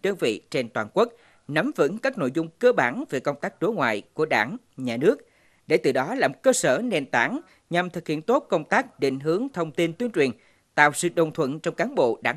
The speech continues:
viên và các tầng lớp nhân dân. Cùng với đó, thời gian tới, cần thực hiện tốt công tác tuyên truyền, quán triệt chỉ thị ba mươi lăm của Bộ Chính trị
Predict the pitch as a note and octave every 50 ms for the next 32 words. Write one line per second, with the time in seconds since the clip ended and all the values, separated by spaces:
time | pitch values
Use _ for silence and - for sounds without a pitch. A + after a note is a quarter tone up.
0 | - - F#3 F#3 D#3 - _ _ _ _ _ C#3+ C#3 C3+ C3 C3+ - A3+ A#3 -
1 | C3 A2 A2 C#3 G3 - - D3 C#3 C3 A#2+ G#2+ C#3 C3 A2 - _ _ _ _
2 | _ _ _ _ _ _ _ _ _ _ _ _ _ _ _ _ _ _ _ _
3 | _ _ _ _ _ _ - F#3 F3+ - G#3 F3+ F3 E3+ F#3+ B3+ D4 - D#3+ B2+
4 | C3+ C#3+ C#3 - D#3 D3+ G3 C4 E4+ - _ _ _ _ - F3 E3+ E3 D#3 F3+
5 | E3 - E3+ D3+ D#3+ - - A#3 C#4+ - - - E3+ D3 C#3 - G3 A#3+ B3+ -
6 | - A3 A3 F#3+ F3+ D#3+ C#3 C3+ B2 B2 - _ D#3 D3+ G#3+ C#4+ - - D3 B2+
7 | B2 - - - - C#3+ A#2+ A#2 D3 D#3 C#3+ D3 D3 D3+ D#3+ D#3 D3 - - -
8 | F#3 D3+ A2 G2+ - G#3+ A#3+ A#3+ F3 C#3 A2+ G#2+